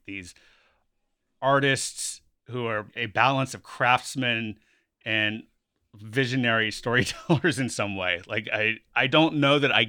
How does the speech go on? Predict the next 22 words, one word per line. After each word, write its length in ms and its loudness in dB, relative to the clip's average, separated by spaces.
get 300 2
the 120 -4
whole 180 -2
Tarkovsky 680 -4
thing 240 0
yet. 280 -2
I, 260 -2
I 80 0
don't 180 -2
think 140 -4
I've 100 -2
seen 200 -2
the 80 -2
film 360 -2
that 120 -2
I'm 160 0
like, 260 -4
I 220 2
understand 680 -2
wholly 420 -4
now 280 0
why 320 -2